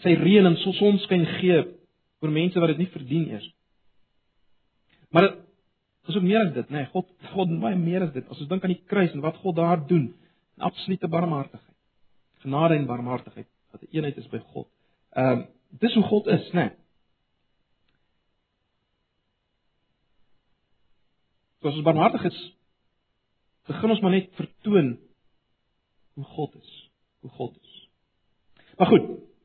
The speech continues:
die antwoord op die derde vraag, moet ons barmhartigheid of moet 'n barmhartige persoon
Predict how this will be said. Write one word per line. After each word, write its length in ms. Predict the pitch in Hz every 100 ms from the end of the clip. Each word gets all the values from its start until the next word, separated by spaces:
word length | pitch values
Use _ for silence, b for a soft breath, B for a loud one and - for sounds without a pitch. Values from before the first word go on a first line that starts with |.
| _ _ _ _ _ _ _
die 100 | 165
antwoord 300 | 208 196 180
op 60 | 156
die 140 | 135
derde 200 | 135 139
vraag, 200 | - 123
moet 140 | 135 165
ons 100 | 160
barmhartigheid 760 | 160 143 139 165 - 151 139 _ _ _ _ _ _
of 100 | 127
moet 160 | 135 185
'n 60 |
barmhartige 540 | 165 151 139 139 - -
persoon 500 | - - 147 139